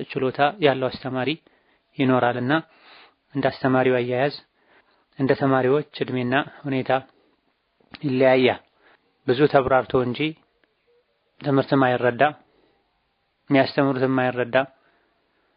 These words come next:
ጥሩ ግንዛቤ ያለውና ትንሽ ከጠቆሙት የሚገባው ተማሪ ሲሆንም ለኪታብ ቂርአት የሚሰጠው ጊዜ፣ የቀኑ ብዛት የተለያየ ይሆናል። በጥቅሉ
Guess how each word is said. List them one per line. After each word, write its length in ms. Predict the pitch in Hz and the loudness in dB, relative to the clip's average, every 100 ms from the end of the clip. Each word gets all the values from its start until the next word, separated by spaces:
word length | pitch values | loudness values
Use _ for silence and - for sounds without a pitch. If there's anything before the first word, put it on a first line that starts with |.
| _ _ _ _ _ _ _ - | _ _ _ _ _ _ _ 0
ጥሩ 120 | 156 | 2
ግንዛቤ 460 | 147 151 131 135 135 | 4 2 4 2 4
ያለውና 420 | 131 127 123 123 147 | 4 2 0 0 0
ትንሽ 260 | 147 139 135 | 0 -2 -2
ከጠቆሙት 560 | - 135 127 127 147 - | -4 -8 -4 -2 -2 -4
የሚገባው 560 | 131 131 123 123 135 156 _ _ _ _ _ - | -6 -6 -4 0 0 0 _ _ _ _ _ -6
ተማሪ 280 | 131 127 127 | 0 2 2
ሲሆንም 480 | - 120 120 131 151 - _ _ _ _ _ _ _ _ _ _ _ _ _ - | -2 -2 0 -2 -4 -8 _ _ _ _ _ _ _ _ _ _ _ _ _ -6
ለኪታብ 380 | 139 - 139 127 | -4 0 0 0
ቂርአት 400 | 135 131 127 117 - - | -2 0 -2 -4 -12 -8
የሚሰጠው 600 | 127 131 - 127 127 120 _ _ _ _ _ _ _ 123 | -4 -4 -4 -2 -2 -2 _ _ _ _ _ _ _ -6
ጊዜ፣ 140 | 120 135 147 _ _ _ _ _ _ _ _ _ | 0 2 0 _ _ _ _ _ _ _ _ _
የቀኑ 280 | 139 139 139 135 - _ _ _ _ _ - | -6 0 0 0 -4 _ _ _ _ _ -8
ብዛት 340 | 120 131 139 - _ _ | -2 0 0 -6 _ _
የተለያየ 440 | 131 - 131 127 131 | -10 -2 0 2 0
ይሆናል። 340 | 123 127 110 _ _ _ _ _ - | 0 0 -2 _ _ _ _ _ -12
በጥቅሉ 340 | - 147 123 | -4 0 2